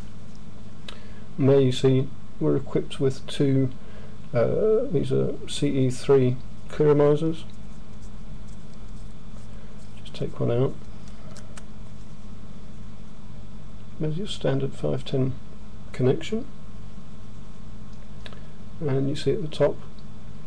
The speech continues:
it's got a tube to carry the vapour up to you,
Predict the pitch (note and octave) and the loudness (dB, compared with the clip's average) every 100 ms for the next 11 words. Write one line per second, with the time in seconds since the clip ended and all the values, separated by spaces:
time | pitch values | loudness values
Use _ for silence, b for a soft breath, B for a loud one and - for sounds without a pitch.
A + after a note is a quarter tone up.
0 | - E3 - - C#3 C3 B2+ - C#3+ D3 | -4 -4 -2 0 2 2 2 0 0 0
1 | D3 - - C3 B2 A#2+ A#2+ A#2+ A#2+ B | -2 -2 4 6 6 4 0 0 -2 B
2 | B - - - B2+ C3+ B2+ C3+ C3+ - | B -4 -4 -4 2 4 4 4 2 0
3 | - D3 D3+ | 2 2 2